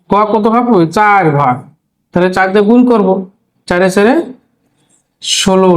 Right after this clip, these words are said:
টাকা, তাহলে গ হবে ষোলো টাকা। এরকম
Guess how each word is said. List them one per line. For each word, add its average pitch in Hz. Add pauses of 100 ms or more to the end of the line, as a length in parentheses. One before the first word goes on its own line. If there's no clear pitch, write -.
(100)
টাকা, 131 (1120)
তাহলে 165 (120)
গ - (180)
হবে 196 (840)
ষোলো 160
টাকা। 160 (1300)
এরকম 208